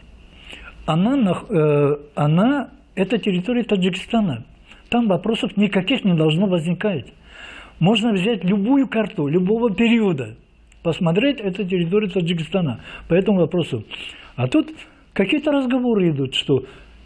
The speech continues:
вроде бы там исторически передвигались киргизы между аилами.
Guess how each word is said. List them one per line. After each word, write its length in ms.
вроде 280
бы 120
там 500
исторически 640
передвигались 920
киргизы 600
между 440
аилами. 560